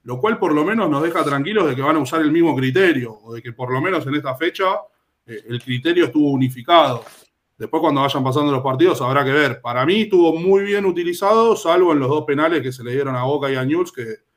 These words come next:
para mí no son penal nunca. Pero para mí es una, una herramienta que le va a venir bien al fútbol.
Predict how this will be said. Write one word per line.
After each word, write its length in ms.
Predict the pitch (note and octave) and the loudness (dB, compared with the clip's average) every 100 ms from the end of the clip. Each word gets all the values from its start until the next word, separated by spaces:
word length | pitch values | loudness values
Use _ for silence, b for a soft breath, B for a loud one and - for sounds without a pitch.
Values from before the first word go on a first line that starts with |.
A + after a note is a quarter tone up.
| _ _ _ _ | _ _ _ _
para 220 | - A#2+ | -6 -2
mí 120 | B2+ C3+ | 0 -2
no 120 | C3 | -2
son 220 | C3 B2+ | -4 -6
penal 260 | A#2+ A#2+ B2 | -6 -6 -4
nunca. 380 | A#2+ A2 - _ _ _ | -4 -8 -12 _ _ _
Pero 340 | A#2+ A#2+ A#2 | -6 -4 -4
para 180 | B2 B2 | -2 -2
mí 100 | E3+ | 0
es 80 | E3+ | 0
una, 420 | D3+ C#3 C3 B2 | 2 4 2 2
una 160 | C#3+ C#3+ | 2 2
herramienta 440 | C3+ C#3 E3 E3 | 2 2 0 0
que 80 | C#3 | 0
le 80 | B2+ | 2
va 100 | C#3 | 2
a 60 | |
venir 200 | C#3 C#3+ | 2 2
bien 180 | D3+ D#3+ | 2 2
al 140 | C3 B2+ | 0 -2
fútbol. 320 | B2 A2+ | -6 -8